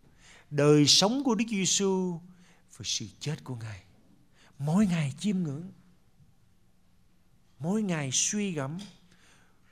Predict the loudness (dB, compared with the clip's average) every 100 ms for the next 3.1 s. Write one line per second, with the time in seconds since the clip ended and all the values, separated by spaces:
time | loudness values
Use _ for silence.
0 | _ -6 -2 -2 -2 -4 -6 -10 -14 -20
1 | _ _ _ _ _ _ _ _ _ _
2 | _ _ _ _ -16 -14 -12 -14 -14 -14